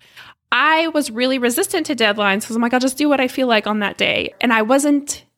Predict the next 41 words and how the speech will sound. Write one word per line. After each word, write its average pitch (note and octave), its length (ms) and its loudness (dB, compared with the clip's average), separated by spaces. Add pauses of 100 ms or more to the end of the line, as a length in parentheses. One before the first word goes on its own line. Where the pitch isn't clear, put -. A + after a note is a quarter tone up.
finishing A#3+ 440 0
things G#3+ 280 0
in A3+ 80 0
a G3+ 80 -2
timely G3 420 -2
fashion. - 480 -4
And G#3 200 -2
that G3+ 220 -2
is G3 260 -4 (480)
a G#3+ 100 2
big G3+ 720 2
issue G3+ 360 0
I've G3 260 0
been G3+ 200 -2
working F#3 320 -4
through C4 360 2
in G3+ 180 0
my G3 160 -4
business F#3+ 440 -8
this - 260 -10
year. - 260 -12 (920)
The - 120 -4
other E4 220 2
thing D4+ 260 0
I B3 160 2
found G#3 400 0
is A3 80 -2
that - 180 -2
sometimes C#4+ 580 0
it's - 200 -12
really E4 280 0
helpful C4+ 440 2
for C4+ 160 -6
me B3 140 0
to - 100 -2
just - 220 -4
have G3 160 -2
someone D#4+ 480 2
else A3 360 2
tell - 260 -2
me A#3 360 0